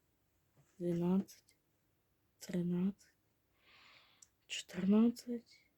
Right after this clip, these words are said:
і п'ятнадцять. І можемо брати і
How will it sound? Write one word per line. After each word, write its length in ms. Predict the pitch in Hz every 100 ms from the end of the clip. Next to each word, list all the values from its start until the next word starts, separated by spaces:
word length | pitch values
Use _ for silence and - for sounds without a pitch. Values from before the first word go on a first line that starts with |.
| _
і 300 | 208 214 214 - -
п'ятнадцять. 1200 | 196 180 175 _ - 170 160 156 - - - - _ _ _ - - - _ _ _ _
І 100 | -
можемо 680 | 202 214 208 196 190 190 180 170
брати 560 | 196 233 254 - 254 -
і 280 | 202 202 226